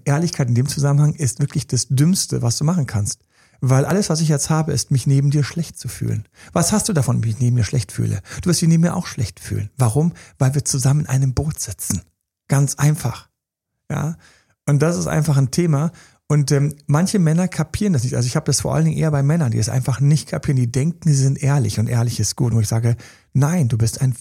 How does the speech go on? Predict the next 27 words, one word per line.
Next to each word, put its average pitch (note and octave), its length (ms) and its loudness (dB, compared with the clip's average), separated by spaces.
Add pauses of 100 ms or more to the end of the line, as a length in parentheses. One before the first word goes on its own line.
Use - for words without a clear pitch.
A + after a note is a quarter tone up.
(140)
fucking D3 440 -2
Egoist. D#3 760 -2 (480)
Du F#3 60 0
bist B3+ 160 0
so G3+ 100 -4
egoistisch, F3 1040 0 (400)
dass E3 240 2
du E3+ 80 0
diesen D3 360 2
kleinen A3 420 2
Moment F3 380 4
deiner C#3 280 2
Wahrnehmung D3 500 4
sofort F3 500 0
teilen F3 440 2
willst", E3+ 280 2
weil, F3 280 2 (220)
ne, A3+ 260 4 (140)
was F3 180 2
gilt G3 220 0
bei C#3+ 100 4
Freunden? F3+ 560 0 (600)
Geteilte C3+ 460 -2
Freude, C#3 340 -2
doppelte C3 360 -2
Freude. D3 440 -4 (720)
Hier B3+ 560 0